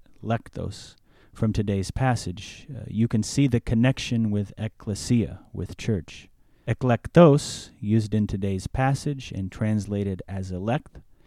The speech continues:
is fundamentally indicating that God is speaking us out of the ways of the world.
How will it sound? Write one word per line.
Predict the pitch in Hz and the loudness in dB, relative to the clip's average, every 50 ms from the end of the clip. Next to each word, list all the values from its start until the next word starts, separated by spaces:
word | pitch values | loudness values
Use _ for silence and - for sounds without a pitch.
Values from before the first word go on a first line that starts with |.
| - - - | -18 -4 0
is | 113 117 107 - | 2 2 2 0
fundamentally | - - 147 151 147 139 135 127 127 123 127 123 113 107 101 98 | 4 4 6 6 6 6 6 6 6 4 4 2 2 0 0 -2
indicating | 92 - - 107 104 101 101 - - 117 110 104 104 101 98 | -2 -2 0 0 0 0 -2 -2 -2 -2 0 0 0 0 0
that | 92 95 95 | -2 -4 -4
God | 95 98 101 104 107 107 107 101 - - | -4 -2 -2 0 0 0 -2 -2 -4 -4
is | 104 104 101 101 98 98 - - - - - | -4 -2 -2 -2 -2 -4 -6 -10 -16 -18 -16
speaking | - - - - - 156 170 170 - 151 139 131 113 | -14 -14 -14 -2 2 2 2 4 4 4 4 4 4
us | 92 113 131 131 - - - 104 | 6 6 4 4 4 0 -4 0
out | 110 113 117 113 | 4 4 4 4
of | 113 104 98 | 4 2 2
the | 107 104 | 2 2
ways | 101 104 107 107 107 104 101 101 95 95 - - - - - _ - | 4 4 4 4 4 4 2 2 0 -2 -8 -14 -18 -20 -18 _ -4
of | 107 95 98 | -4 0 0
the | 104 | 0
world. | 98 92 98 92 87 80 64 - | 0 2 0 0 0 -2 -4 -8